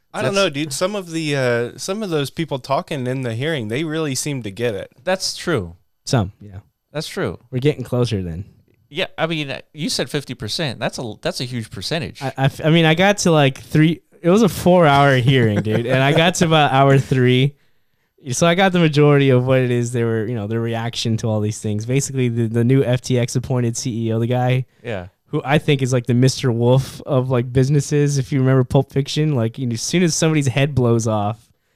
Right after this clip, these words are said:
Speaker 2: Yeah.
Speaker 3: they call in Mister Wolf to come in and clean up the mess. It's kinda like what he does,
Speaker 2: Yeah.
Speaker 3: like, for failed companies, which is,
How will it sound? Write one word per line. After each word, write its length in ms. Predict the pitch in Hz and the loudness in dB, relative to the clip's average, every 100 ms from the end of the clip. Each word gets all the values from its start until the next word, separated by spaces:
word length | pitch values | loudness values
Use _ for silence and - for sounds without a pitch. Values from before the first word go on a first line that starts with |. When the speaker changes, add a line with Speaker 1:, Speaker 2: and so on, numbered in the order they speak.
| _ | _
Speaker 2:
Yeah. 300 | 120 98 87 - | -6 -6 -8 -8
Speaker 3:
they 120 | 135 | -6
call 320 | 135 165 160 151 | 0 4 6 6
in 160 | 135 | 6
Mister 320 | 143 139 139 | 4 2 0
Wolf 340 | 120 139 131 117 | 0 2 2 2
to 80 | 127 | -2
come 240 | - 123 | 0 0
in 60 | 120 | 0
and 100 | 104 | -2
clean 220 | - 120 | 0 2
up 80 | 110 | 2
the 120 | 107 | 0
mess. 360 | 107 107 101 - | 0 0 -2 -4
It's 160 | 123 | -4
kinda 200 | - 151 | 0 2
like 160 | 135 117 | 2 2
what 140 | 120 | 0
he 140 | 113 123 | 0 0
does, 540 | 113 104 110 - - | 0 2 0 -2 -8
Speaker 2:
Yeah. 140 | - 117 | -6 -4
Speaker 3:
like, 80 | 117 | -2
for 140 | - | -2
failed 360 | 117 - 117 110 | -2 0 -2 -2
companies, 600 | - 123 110 107 117 131 | -6 -6 -6 -6 -8 -6
which 160 | 127 | -4
is, 180 | 170 156 | -2 -2